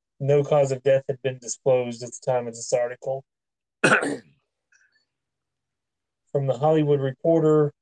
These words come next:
Randy Fulmer, the Disney animator and master guitar maker, dies at seventy-three. He worked on films including Who Framed Roger Rabbit,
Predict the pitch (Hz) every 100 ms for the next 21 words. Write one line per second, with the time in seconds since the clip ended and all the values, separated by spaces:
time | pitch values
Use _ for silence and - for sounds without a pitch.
0 | _ _ _ _ _ 143 151 165 156 143
1 | 156 156 156 160 151 143 143 135 - _
2 | _ 143 165 156 143 147 156 156 147 123
3 | 139 147 - 139 135 147 139 131 120 131
4 | - 127 135 131 - - 147 147 143 135
5 | 123 113 113 _ 143 139 139 143 135 135
6 | 143 139 127 - 135 123 123 - 165 151
7 | 147 139 143 143 135 147 147 147